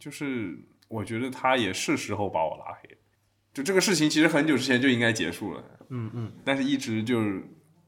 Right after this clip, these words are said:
Speaker 1: 好像就挂在那儿。对，就是好，我很，很久没有遇到有人删我了，这样，就是有这个事，肯定还是会有一点情绪的嘛，但是就想通了，也就觉-，觉得就释然了。
Speaker 2: 嗯，因为我的那种断舍离，我是不会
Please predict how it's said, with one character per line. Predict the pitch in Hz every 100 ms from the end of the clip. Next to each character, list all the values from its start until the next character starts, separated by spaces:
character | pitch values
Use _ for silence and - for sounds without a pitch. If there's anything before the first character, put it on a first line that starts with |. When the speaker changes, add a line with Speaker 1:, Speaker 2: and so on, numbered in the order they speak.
| _
Speaker 1:
好 | - 104
像 | 113 120 101 92 101
就 | 107 85 - -
挂 | 127 107
在 | 92
那 | 92
儿。 | 87 78 - _ _ _ _ _
对， | 95 95
就 | -
是 | 170 -
好， | - -
我 | 117
很， | 127
很 | 139 180
久 | 226
没 | 127
有 | 117
遇 | 120
到 | 113
有 | 95
人 | 98
删 | - 101 104
我 | 95 73
了， | 69 -
这 |
样， | 85 53
就 | 117
是 | 113 104 95
有 | 95 80
这 | 110
个 | 117
事， | 113 110 - -
肯 | 120
定 | 196
还 | 156
是 | 156
会 | 165
有 | 127
一 | 127
点 | 107
情 | 92 85
绪 | 87 104
的 | 87
嘛， | -
但 | - 131
是 | 131 113 _ _ _ _ _ _ _
就 | 143
想 | 139 104 95
通 | - 139
了， | 143 110
也 |
就 | 95
觉-， | 92 87 87 -
觉 | 87
得 | 85 90
就 | 90 95 82 -
释 | - - - 110
然 | 76
了。 | 50 - _ -
Speaker 2:
嗯， | 135 117 - _ _ -
因 |
为 | 151
我 | 196 143 101
的 | -
那 | 139
种 | 175 101
断 | 104 156
舍 | 120 - 95
离， | 98
我 | 107 95
是 | -
不 | 113 110
会 | 104 131 113